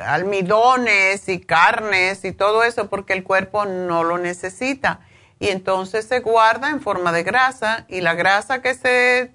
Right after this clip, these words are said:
te acumula en las venas es lo que te sube, y por eso el colesterol, te sube la presión y te sube el colesterol. Entonces,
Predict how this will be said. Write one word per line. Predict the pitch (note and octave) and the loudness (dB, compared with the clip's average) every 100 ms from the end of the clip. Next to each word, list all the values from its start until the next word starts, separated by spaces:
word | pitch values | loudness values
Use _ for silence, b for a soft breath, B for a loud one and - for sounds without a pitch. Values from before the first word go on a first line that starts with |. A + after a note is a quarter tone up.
| _ | _
te | B3 A#3 A3+ A3 | 0 2 0 -2
acumula | - G3+ A3+ A3+ D4+ B3 F#3 | -2 0 -2 -2 0 2 2
en | F#3 F3+ | 2 0
las | F3+ F#3 | -4 0
venas | A3 C#4+ B3+ F#3 G3+ G#3+ _ b b b b b | 0 2 2 2 0 -4 _ b b b b b
es | F#3+ G#3 | -4 -2
lo | G#3+ G#3 | -2 -2
que | G3 | -2
te | F#3+ F#3 F3+ | 0 0 0
sube, | G#3 F#3 F#3 F3+ E3+ - - | -4 0 2 2 -2 -8 -10
y | B2 D#3+ | -4 -4
por | - E3 D#3 | -2 0 0
eso | D#3+ F3 | -2 -6
el | E3+ | -2
colesterol, | F3 F3+ F3+ A3+ C#4 C4 B3+ b b b - | 0 0 0 0 2 2 -2 b b b -6
te | F#3 | -6
sube | F3+ D#3+ D#3+ | -2 -2 0
la | F3+ | 0
presión | A3 D#4 E4 D4 C4+ B3+ - | 0 -2 0 2 0 -2 -8
y | G3 | -8
te | F#3+ | -8
sube | F#3 F3 D#3+ F3 F3+ F3+ F3+ | -8 -6 -4 -2 -2 -4 -6
el | F3 | -6
colesterol. | E3 E3 E3 E3 G3 C#4 F#3 E3 | -6 -6 -6 -6 -2 -2 -2 -4
Entonces, | F3 D#3+ E3 - C3+ - | -8 -8 -8 -8 -12 -12